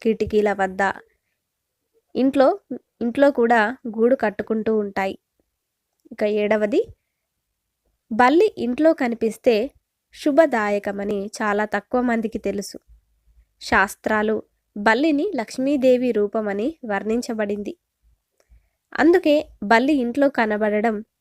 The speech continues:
శుభ సూచకం అనే చెప్పాలి. మరియు పూజా గదిలో బల్లి కనబడినప్పుడు సౌభాగ్యమని అనుకోవాలి. ఒకేసారి మూడు బల్లులు కనబడడం కూడా శుభదాయకమే.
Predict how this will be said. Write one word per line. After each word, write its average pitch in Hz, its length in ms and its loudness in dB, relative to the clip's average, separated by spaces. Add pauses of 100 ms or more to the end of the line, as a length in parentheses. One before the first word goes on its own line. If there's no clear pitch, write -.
శుభ 285 260 2
సూచకం 226 640 0 (160)
అనే 208 200 -4
చెప్పాలి. 208 580 -2 (720)
మరియు 214 420 2 (340)
పూజా 370 260 8
గదిలో 240 560 2
బల్లి 240 340 0
కనబడినప్పుడు 220 960 -2 (120)
సౌభాగ్యమని 233 920 2
అనుకోవాలి. 208 680 -2 (880)
ఒకేసారి 226 640 2 (300)
మూడు 330 300 6
బల్లులు 240 460 4
కనబడడం 214 640 2
కూడా 226 320 -2 (160)
శుభదాయకమే. 202 1000 -2